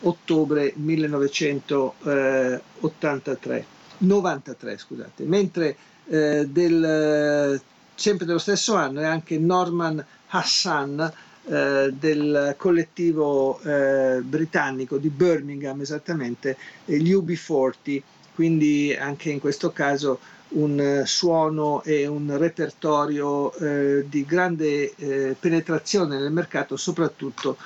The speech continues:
negli anni ottanta. Eh, del millenovecentosessantadue Anna Lacazio dei, eh, Cock Robin, e del millenovecentosessantatré invece la nascita di Andrew Ridgeley dei Wham,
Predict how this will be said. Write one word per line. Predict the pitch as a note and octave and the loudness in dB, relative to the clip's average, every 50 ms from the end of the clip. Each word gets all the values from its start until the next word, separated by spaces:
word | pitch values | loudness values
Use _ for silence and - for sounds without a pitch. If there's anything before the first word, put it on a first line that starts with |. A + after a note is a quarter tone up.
| - - - - | -20 -20 -14 -4
negli | F3 D3+ D3+ C#3+ C#3+ D3 | 0 0 2 2 2 0
anni | B2+ C3 C3 C3 C3+ C3 A#2+ - _ - | 0 -2 -2 -2 -4 -4 -6 -6 _ -2
ottanta. | - - - _ _ - B2 F2+ G2 G2+ A2 G2+ - C3 A#2+ - - - - - - - - - | -2 -2 -2 _ _ -8 -8 -8 -8 -10 -14 -14 -10 -10 -12 -12 -12 -20 -20 -20 -20 -20 -16 -6
Eh, | E4 E3+ D#3 D#3 D3+ D3+ D#3 | 0 2 2 2 2 2 2
del | D3+ E3+ E3 E3+ | 2 0 2 2
millenovecentosessantadue | F#3+ G3+ G3+ G3 F#3 - G#3 F#3+ E3+ - F3 - - - G3+ F#3+ - - F#3+ F3 E3+ - F#3 E3 D#3+ F3 F3 E3 E3 D3+ C#3+ C3+ C3 C3 - _ - | 2 2 2 2 2 2 0 -2 0 0 -2 -2 2 0 0 0 0 0 0 -2 -2 -2 -2 0 2 4 4 4 4 2 0 0 0 0 -2 _ -6
Anna | - F3 F3+ F3+ E3+ E3+ D#3+ D3 C#3 C3+ - - - | -2 0 0 2 2 0 0 0 0 -2 -4 -8 -6
Lacazio | - D#3+ E3 - - - F#3 D3+ C#3+ - - - - - F3+ G3 A3 G3+ | -2 -2 0 -2 -2 -4 -4 -4 -4 -4 -6 -8 -2 0 2 2 2 0
dei, | C#3+ B2+ D3+ D3+ D3 C#3+ C#3 C3+ C#3 C3+ - - | -2 -2 0 0 2 2 2 0 0 -2 -4 -4
eh, | C#3+ C#3+ C3+ C3+ B2+ - | -4 -2 0 -2 -2 -4
Cock | - - C#3+ D3+ - - | -2 -2 -2 -2 -2 -4
Robin, | - E3 D#3+ C#3+ C3+ C#3+ D3 E3 F3 F#3 G3 G3 - - - - - - - - - | -2 0 0 0 0 0 0 0 0 0 -2 -4 -12 -20 -20 -20 -20 -20 -20 -16 -2
e | - A3 A3+ G3 - _ _ _ _ _ _ _ _ _ _ _ _ _ _ _ - | 0 2 2 2 0 _ _ _ _ _ _ _ _ _ _ _ _ _ _ _ -4
del | G#3+ F3 F#3 F3 E3+ | 0 2 2 2 2
millenovecentosessantatré | F3 G#3 A#3 A3+ G3+ F3+ E3+ - G3+ F#3 E3 E3 D#3 C3+ F3 G3 G3+ G3+ A3 G#3 - E3 D3+ | 0 0 2 2 2 2 0 0 -2 -4 -4 -4 -6 -2 -2 -2 0 0 -2 -2 0 -2 0
invece | D3 D3+ D#3 E3+ D#3 - - C#3 | 0 0 0 0 0 0 -2 0
la | D3+ F3 G3 G3 | 0 2 2 2
nascita | F3+ D3+ C#3 - - - D3+ - D3+ D3 D3 - - - - - - - - | 0 -2 -2 -4 -8 -10 -10 -6 -6 -6 -6 -8 -14 -20 -20 -20 -20 -20 -16
di | - E3 E3+ D#3+ D#3+ - | -4 0 0 0 0 0
Andrew | F3 F3+ F#3 F#3 F#3+ E3 E3+ F#3 F3 - F3+ | 0 0 2 2 0 0 2 0 0 0 0
Ridgeley | D#3+ F3 G#3 G3 E3+ C3+ D3+ D3+ D#3 D3+ C#3+ D3 - D#3 | 0 2 2 2 0 -2 -2 0 0 2 2 0 -2 -4
dei | D#3 E3 D#3+ D#3 D3+ | -2 0 0 2 2
Wham, | E3 E3+ E3+ F3+ E3+ D#3+ D3 D3 D3+ D3+ D#3 D3+ | 4 4 4 2 2 2 0 -2 -6 -8 -10 -10